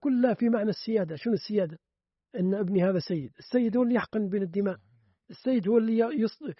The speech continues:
يوحد الأمة. السيد هو الذي يرجو ما عند الله. هذه من مفاهيم السيادة أصلًا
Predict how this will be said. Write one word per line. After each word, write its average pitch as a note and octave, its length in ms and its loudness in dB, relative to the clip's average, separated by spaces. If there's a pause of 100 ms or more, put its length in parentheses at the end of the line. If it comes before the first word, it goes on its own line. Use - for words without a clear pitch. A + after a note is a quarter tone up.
(200)
يوحد F#3 480 -2
الأمة. F#3 400 -2 (360)
السيد A3+ 500 0
هو A#3+ 140 0
الذي A3 440 0 (240)
يرجو G3 460 6
ما G3 120 0
عند F#3 220 -2
الله. F3+ 340 -2
هذه G#3 120 -4
من G#3 180 0
مفاهيم A3 280 0
السيادة A#3+ 520 0
أصلًا F#3+ 280 -6